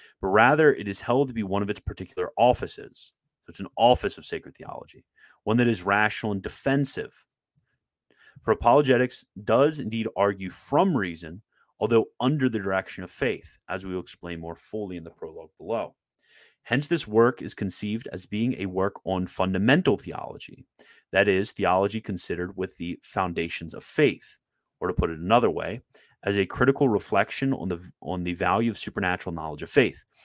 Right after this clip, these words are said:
This is actually, um, Scheeben. This is really interesting. You might be drawing from Scheeben here, actually. Um,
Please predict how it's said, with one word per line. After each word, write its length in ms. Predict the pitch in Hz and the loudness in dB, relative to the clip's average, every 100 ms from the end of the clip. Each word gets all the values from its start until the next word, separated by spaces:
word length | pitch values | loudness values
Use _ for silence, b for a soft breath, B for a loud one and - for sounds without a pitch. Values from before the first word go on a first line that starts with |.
| b | b
This 100 | - | 0
is 60 | 170 | 6
actually, 500 | 196 190 - 151 135 | 6 6 2 4 6
um, 440 | 98 101 95 85 - _ _ _ | 6 4 4 0 -10 _ _ _
Scheeben. 540 | - - 185 98 65 - _ _ | -4 0 0 -2 -6 -12 _ _
This 100 | 123 | -8
is 80 | 135 | 0
really 200 | 120 123 | 4 4
interesting. 260 | 117 - 87 | 4 0 -4
You 80 | 95 | 2
might 160 | 139 | 2
be 80 | 147 | 2
drawing 240 | 113 107 | 2 2
from 120 | 98 90 | 0 -6
Scheeben 320 | 113 104 - | -6 -6 -8
here, 240 | - - - | -16 -18 -20
actually. 340 | - - - _ _ _ _ _ b b b b _ | -20 -20 -20 _ _ _ _ _ b b b b _
Um, 580 | - 92 90 85 80 78 | 0 2 2 0 -4 -10